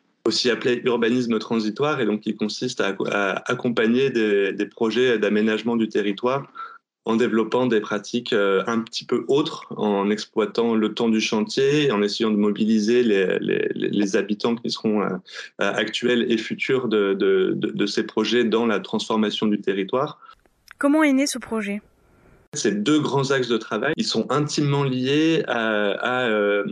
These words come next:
Speaker 1: en fait, l'objet autour duquel s'est constituée, euh, l'association Bellastock, donc qui a été créée par des, euh, des étudiants, euh, qui sont aujourd'hui des anciens étudiants de, de l'école d'architecture de Paris-Belleville.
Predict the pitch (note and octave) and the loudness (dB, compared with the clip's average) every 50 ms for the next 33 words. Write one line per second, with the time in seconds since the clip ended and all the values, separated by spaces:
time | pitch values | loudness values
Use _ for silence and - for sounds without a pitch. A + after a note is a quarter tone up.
0 | G#2 G#2 A2 - - G#2 G#2 G#2 - B2+ B2+ - B2+ B2 B2+ C3+ A#2+ A#2+ A#2+ A2+ | -8 -8 -12 -8 -4 -4 -4 -2 -2 -4 -2 0 0 2 2 2 2 0 0 0
1 | D3+ D#3 D#3+ - - - - - - A#2 A2+ A#2+ A2+ - C#3 C3+ C3 - A#2 G#2+ | 2 2 0 0 -2 -4 -4 -2 0 0 0 0 2 0 -2 -2 0 -4 -4 -2
2 | - B2 A#2+ - - B2 A2+ - - B2 C3 C3+ B2+ A#2+ G#2+ G2+ G2 G2+ F#2+ F#2+ | -2 -4 -4 -2 -4 -6 -4 -2 -2 0 2 2 2 4 4 4 4 4 2 2
3 | G2+ G#2+ A#2 B2 B2+ - G2+ F#2 - - - B2 - - D3 C3 B2 A2+ A2 A2 | 2 2 0 0 0 0 0 0 0 -2 -2 -2 0 -2 0 0 2 2 2 2
4 | G#2+ G#2 - - E3 F#3 F#3 - - - _ _ - - - - _ - G#2+ G#2 | 0 -2 0 -2 -2 -2 -2 -8 -16 -18 _ _ -20 -18 -18 -18 _ -6 -6 -2
5 | - A#2 G#2 G#2 G#2 A#2 G#2+ - - B2+ B2 B2 - G#2+ G#2+ G2 G#2 G2+ G2+ G2+ | 0 0 0 2 0 -2 -2 0 0 0 0 2 0 -2 0 2 2 2 4 2
6 | G2 F2+ F#2 F2 E2+ F2 D#2+ - - F#2+ F#2+ G2+ G2 G2 F#2+ F#2 F2+ F#2 F#2 G#2 | 2 2 0 0 -2 -2 -4 -6 -8 -4 -2 0 2 2 2 2 2 0 0 -2
7 | A2 A2 - A#2+ A2+ A2+ A#2+ B2+ C3 C3+ C3+ C3 - _ - G#2+ G2 G2+ F#2+ - | -4 -2 -2 -2 0 2 2 2 0 -2 -4 -8 -10 _ -8 -8 -8 -8 -10 -14
8 | - - - - G#2 G#2 G2+ - - G#2 G#2 G2+ G2 F#2+ G#2 A2 A2+ - - A2+ | -14 -8 -6 -2 -2 -2 -2 -2 -2 -2 0 0 0 0 2 0 0 0 0 0
9 | G#2+ - - - G#2+ G2+ A2+ A#2 A#2 G#2+ G2 F#2+ F2 F#2+ F#2 F#2 F#2 F#2+ G#2 - | 0 -2 -2 -2 0 0 2 2 2 2 2 2 2 2 2 2 2 2 0 0
10 | - - A2 G#2+ G#2+ G#2+ - - - - - - - A#2 G#2 G2+ F#2 F#2+ A2 G#2+ | 0 0 2 2 0 -2 -2 -4 -4 -4 -4 -4 -4 -2 -2 -2 -2 -2 -2 -2
11 | G2+ A2+ A2 G2+ G#2 G2+ G#2 A#2+ E3 F#3 C#3 D#2 - | 0 0 2 2 2 0 2 0 0 0 0 -2 -4